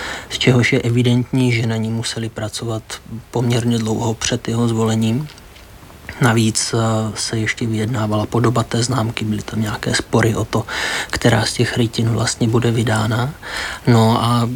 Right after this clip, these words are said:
když budeme mluvit třeba o Václavu Klausovi, tak, eh, tam to trvalo několik měsíců. Takže záleží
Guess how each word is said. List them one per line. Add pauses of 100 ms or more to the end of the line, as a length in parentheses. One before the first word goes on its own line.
když
budeme
mluvit
třeba
o
Václavu
Klausovi,
tak, (140)
eh, (160)
tam
to
trvalo
několik
měsíců. (580)
Takže
záleží